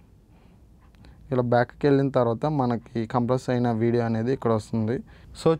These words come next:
చూశారుగా ఫ్రెండ్స్, మనం ఎక్కువ స్టోరేజ్ ఉన్న వీడియోస్ని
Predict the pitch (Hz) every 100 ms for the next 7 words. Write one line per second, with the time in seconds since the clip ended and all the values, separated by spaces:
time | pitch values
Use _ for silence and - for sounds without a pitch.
0 | 160 151 170 160 151 151 156 147 135 131
1 | 127 - 151 147 139 135 139 135 135 131
2 | 127 123 131 127 120 120 131